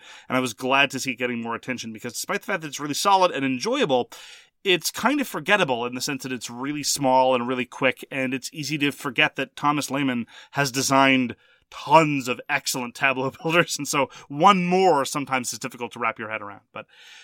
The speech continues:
Lux et Tenebrae is a solid expansion to a very good game, and I was glad to put it through its paces, and that was pa-,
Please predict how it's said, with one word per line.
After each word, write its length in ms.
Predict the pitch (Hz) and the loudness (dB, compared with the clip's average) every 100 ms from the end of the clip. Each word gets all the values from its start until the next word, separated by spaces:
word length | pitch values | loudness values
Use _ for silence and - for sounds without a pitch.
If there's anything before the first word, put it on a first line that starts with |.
| - | -10
Lux 240 | - 175 180 | 2 2 2
et 80 | 165 | 0
Tenebrae 460 | 160 139 139 135 | 0 2 4 2
is 120 | 131 | 0
a 80 | 113 | -6
solid 360 | - 196 202 175 | -2 4 6 4
expansion 540 | - 147 139 127 135 | -2 -2 -2 -2 -4
to 140 | 117 113 | -4 -10
a 40 | |
very 320 | 104 139 175 | -2 2 2
good 180 | 139 120 | 2 0
game, 300 | 120 120 117 | 0 -2 -2
and 80 | 113 | -6
I 80 | 110 | -10
was 120 | 104 | -12
glad 200 | - 117 | -6 -6
to 80 | 107 | -6
put 120 | 117 | -12
it 60 | 104 | -14
through 140 | 110 | -18
its 80 | 98 | -16
paces, 400 | 104 98 110 101 | -16 -14 -14 -14
and 200 | 101 110 | -14 -14
that 120 | 101 | -12
was 120 | 107 | -14
pa-, 220 | - 131 | -6 -4